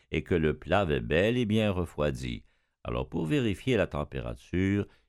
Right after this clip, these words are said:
il suffit, il suffit d'y toucher. Hein ? La petite cuillère qui change de couleur. On économise trente dollars en faisant ça. Par exemple, les contenants pour congeler les purées. Ils sont pratiques,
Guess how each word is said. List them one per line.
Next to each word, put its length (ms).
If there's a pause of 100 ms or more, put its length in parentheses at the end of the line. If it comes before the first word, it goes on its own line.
il 140
suffit, 540
il 120
suffit 380
d'y 180
toucher. 580 (280)
Hein ? 300 (200)
La 80
petite 380
cuillère 340
qui 100
change 300
de 80
couleur. 460
On 120
économise 560
trente 240
dollars 440
en 60
faisant 360
ça. 320 (380)
Par 180
exemple, 480
les 100
contenants 440
pour 200
congeler 520
les 120
purées. 640 (600)
Ils 100
sont 220
pratiques, 580